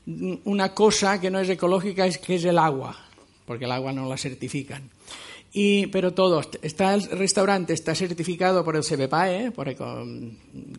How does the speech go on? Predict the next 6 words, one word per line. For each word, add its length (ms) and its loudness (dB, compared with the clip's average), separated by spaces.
que 160 -6
controlan, 680 0
las, 420 -6
vienen 600 -2
inspecciones 800 -4
de, 320 0